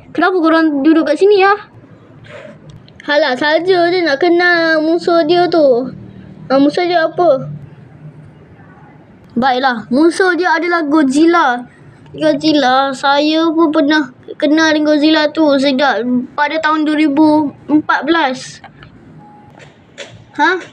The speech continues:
Cerita, cerita, cerita. Ceritalah, ceritalah.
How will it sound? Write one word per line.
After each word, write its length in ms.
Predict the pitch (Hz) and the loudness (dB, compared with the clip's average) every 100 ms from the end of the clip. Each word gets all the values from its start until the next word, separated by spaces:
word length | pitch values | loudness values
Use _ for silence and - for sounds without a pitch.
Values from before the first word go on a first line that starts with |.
| - - | -20 -4
Cerita, 240 | 381 349 | -2 0
cerita, 240 | 294 320 330 | 0 0 2
cerita. 320 | 339 359 359 294 302 | 2 0 0 0 0
Ceritalah, 480 | 381 359 370 370 | 0 0 0 0
ceritalah. 640 | 359 381 381 381 277 254 | -2 -2 0 0 0 -2